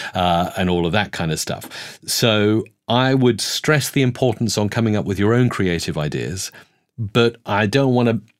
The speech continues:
make them think A I doesn't exist and you can't use it and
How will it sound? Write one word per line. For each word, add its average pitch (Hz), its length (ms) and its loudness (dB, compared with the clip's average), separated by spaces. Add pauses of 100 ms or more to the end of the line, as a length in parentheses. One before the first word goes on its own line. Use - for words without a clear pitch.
(400)
make 117 340 2
them 104 140 2
think 107 520 0
A 117 180 4
I 107 220 2
doesn't 104 320 0
exist 95 500 0
and 92 100 2
you 92 80 0
can't 107 380 0
use 98 360 2
it 87 180 -2
and 90 240 -2